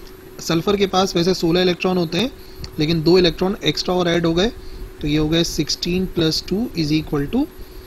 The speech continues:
एटीन। तो ये isoelectronic आ रहा है with potassium।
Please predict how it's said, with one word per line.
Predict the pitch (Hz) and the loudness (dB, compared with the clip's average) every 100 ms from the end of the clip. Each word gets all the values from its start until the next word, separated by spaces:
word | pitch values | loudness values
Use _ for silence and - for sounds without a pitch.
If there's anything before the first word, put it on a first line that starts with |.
| - - | -12 0
एटीन। | 156 135 135 123 | 0 0 -6 -6
तो | 139 | -4
ये | 143 | -4
isoelectronic | 151 151 160 185 156 - 156 165 | -2 0 0 0 0 -2 -4 -4
आ | 151 139 | -2 -2
रहा | 156 | 0
है | 165 | 0
with | 165 226 - - - - | 0 -2 -6 -20 -20 -4
potassium। | 147 - 139 - 127 | -2 2 2 2 -4